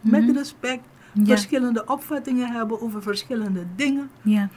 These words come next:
Speaker 2: Want het leven is divers.
Speaker 1: Juist.
Speaker 2: We zijn intelligente wezens.
Speaker 1: Klopt.
Speaker 2: Maar laten we elkaar geen
Speaker 1: Mhm.
Speaker 2: kwaad doen.
Speaker 1: Juist.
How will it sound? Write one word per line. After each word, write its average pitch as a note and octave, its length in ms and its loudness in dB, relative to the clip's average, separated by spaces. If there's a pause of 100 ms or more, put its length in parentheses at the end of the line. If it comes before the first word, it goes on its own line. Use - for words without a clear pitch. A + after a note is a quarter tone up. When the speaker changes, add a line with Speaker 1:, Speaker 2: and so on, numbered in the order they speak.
(220)
Speaker 2:
Want A#3 160 2
het A3+ 100 2
leven A3+ 320 0
is F3 140 -4
divers. C4 560 0
Speaker 1:
Juist. G3 320 0
Speaker 2:
We A#3 60 0
zijn A3+ 160 -2
intelligente G#3 720 -2
wezens. C4 600 -2
Speaker 1:
Klopt. G#3 280 -2 (220)
Speaker 2:
Maar D#4 100 -4
laten D4+ 280 -2
we C4 60 0
elkaar G#3+ 340 -4
geen G3 360 -4 (360)
Speaker 1:
Mhm. G#3+ 160 4
Speaker 2:
kwaad D3+ 360 2
doen. C#3 300 -6
Speaker 1:
Juist. F#3+ 480 -6